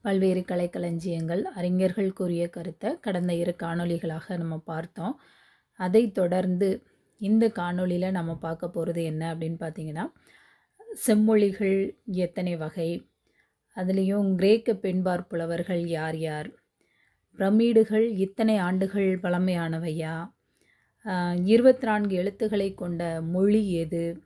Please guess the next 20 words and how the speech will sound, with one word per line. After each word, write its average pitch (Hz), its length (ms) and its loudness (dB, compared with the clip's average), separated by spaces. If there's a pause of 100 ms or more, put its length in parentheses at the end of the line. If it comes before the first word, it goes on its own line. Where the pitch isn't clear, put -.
(800)
அப்புறம் 180 600 -4
ரோமன் 233 500 4
எழுத்து 185 480 -4
முறைக்கு 170 440 -4
முன்னோடி 196 680 0
எது, 165 420 -4 (480)
இது 202 220 0
போன்ற 208 420 -2
வினாக்களுக்கு 175 760 -4 (100)
காணொ-, 175 380 -2 (480)
ஆ, 175 180 0
விடைகளாக 202 640 2
இந்த 185 300 0
காணொளி 170 540 -4 (240)
அமையவிருக்கிறது. 175 960 0 (760)
ஆ, 202 200 -2
தொடர்ந்து 214 440 4
இந்த 185 180 0
காணொளியை 175 680 -2 (340)
பாருங்க. 160 540 -6